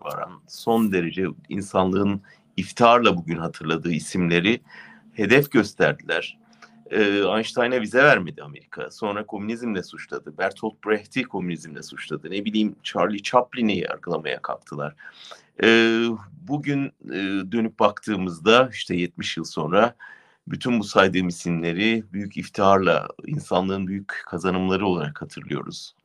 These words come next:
Einstein'ı da, e, Charlie Chaplin'i de. E, fakat onları hedef gösteren gazetecileri ya da McCarthy'yi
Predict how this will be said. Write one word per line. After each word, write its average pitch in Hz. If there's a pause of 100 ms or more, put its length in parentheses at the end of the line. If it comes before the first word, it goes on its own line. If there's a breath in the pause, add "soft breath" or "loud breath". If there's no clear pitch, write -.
(100)
Einstein'ı 82
da, 98 (580 loud breath)
e, 76
Charlie 87
Chaplin'i 78
de. 95 (720 loud breath)
E, 92 (640)
fakat 113
onları 113
hedef 123
gösteren 107
gazetecileri 95
ya 90
da 92
McCarthy'yi 101